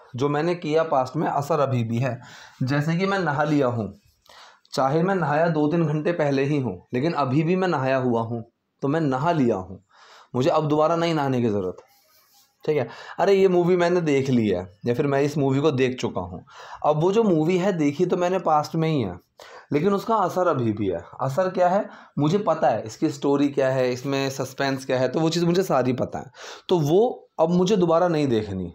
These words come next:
तो काम किया पास्ट में, शायद मैंने एक महीना पहले देखी हो या एक साल पहले देखी हो, लेकिन उसका असर अभी भी है। तो ऐसे सेंटेंस में हम खुद ही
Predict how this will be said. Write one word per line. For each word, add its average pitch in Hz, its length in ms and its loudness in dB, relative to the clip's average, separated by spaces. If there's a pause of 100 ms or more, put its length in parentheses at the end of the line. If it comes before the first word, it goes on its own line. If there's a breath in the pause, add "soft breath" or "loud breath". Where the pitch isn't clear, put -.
(180)
तो 156 80 -4
काम 156 420 0
किया 196 240 2
पास्ट 165 380 0
में, 131 120 0
शायद 143 320 0
मैंने 160 220 0
एक 156 220 0
महीना 151 240 0
पहले 143 300 0
देखी 127 280 -2
हो 143 100 2
या 151 80 4
एक 151 160 0
साल 131 280 2
पहले 120 280 2
देखी 98 340 -4
हो, 95 60 -6 (480 loud breath)
लेकिन 147 240 2
उसका 180 220 0
असर 170 280 2
अभी 117 260 0
भी 101 140 -6
है। 90 200 -12 (320 loud breath)
तो - 240 -2
ऐसे 151 280 2
सेंटेंस 175 480 0
में 165 160 2
हम 175 260 0
खुद 170 280 0
ही 135 100 2